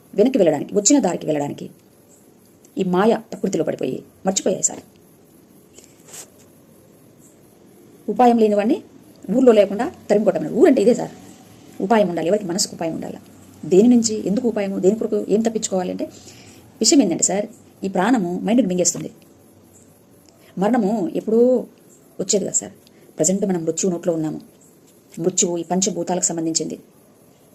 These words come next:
ఈ పంచభూతాలు, ఈ మృత్యు, ఈ పంచభూతాలకు నిర్ణయించినటువంటి మృత్యువులో ఈ మైండ్ ఉంది. ఇలానే మేల్కోకపోతే ఈ మృత్యువు ఈ మైండ్ను కూడా తినేస్తది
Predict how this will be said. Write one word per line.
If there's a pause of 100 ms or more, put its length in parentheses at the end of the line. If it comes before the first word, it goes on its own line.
(140)
ఈ
పంచభూతాలు,
ఈ
మృత్యు,
ఈ
పంచభూతాలకు
నిర్ణయించినటువంటి (500)
మృత్యువులో (440)
ఈ
మైండ్
ఉంది. (1700)
ఇలానే
మేల్కోకపోతే (640)
ఈ
మృత్యువు
ఈ
మైండ్ను
కూడా
తినేస్తది